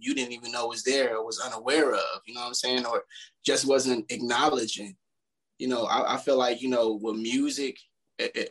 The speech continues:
it brings a mood that you couldn't put in words until you heard it.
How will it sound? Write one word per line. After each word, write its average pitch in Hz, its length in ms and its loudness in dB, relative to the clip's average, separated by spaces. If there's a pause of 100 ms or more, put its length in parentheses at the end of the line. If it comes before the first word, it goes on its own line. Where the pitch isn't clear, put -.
it 117 120 -8
brings 127 360 0
a 120 40 0
mood 147 600 4 (1000)
that 110 320 -2 (640)
you 123 100 -6
couldn't 123 340 -4
put 123 140 0
in 117 120 -4
words 123 380 4
until 110 240 -2
you 117 140 -8
heard 123 260 -2
it. 107 100 -10